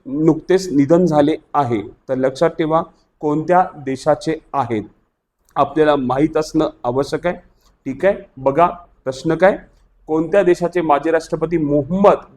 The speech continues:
बिहारी यांचे निधन झाले आहे? ठीक आहे, तर ते कोणत्या देशाचे होते, असं आपल्याला,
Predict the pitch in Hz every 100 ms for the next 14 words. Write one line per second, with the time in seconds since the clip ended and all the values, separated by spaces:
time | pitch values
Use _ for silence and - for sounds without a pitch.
0 | 127 147 175 - 139 147 160 180 _ _
1 | - 139 139 139 165 160 135 139 160 165
2 | 143 123 131 147 - 147 143 117 101 92
3 | - 127 175 135 - _ _ 139 139 160
4 | - 139 143 147 165 180 135 123 - 175
5 | 185 185 135 127 127 127 - _ _ 123
6 | 123 165 - 135 - 143 147